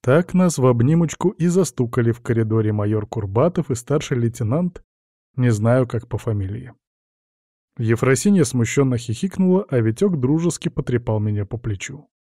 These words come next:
«Спасибо, дорогие хозяева», — произнес он, —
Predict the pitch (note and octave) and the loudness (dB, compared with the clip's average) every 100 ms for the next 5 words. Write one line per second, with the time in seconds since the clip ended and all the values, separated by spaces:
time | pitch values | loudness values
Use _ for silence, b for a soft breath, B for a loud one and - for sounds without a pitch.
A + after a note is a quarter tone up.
0 | _ _ _ _ _ _ _ _ - - | _ _ _ _ _ _ _ _ -12 2
1 | F#3 G3 G3 A#3 E3+ B2 B2 G#2 D#3 E3+ | 2 4 2 4 4 4 2 2 2 2
2 | - A#2+ G2+ F#2 F#2+ F#2+ - _ - A#2 | 2 -2 -2 -6 -8 -10 -14 _ -6 0
3 | G#2+ F#2+ F#2 - A2 | 0 0 -8 -10 -16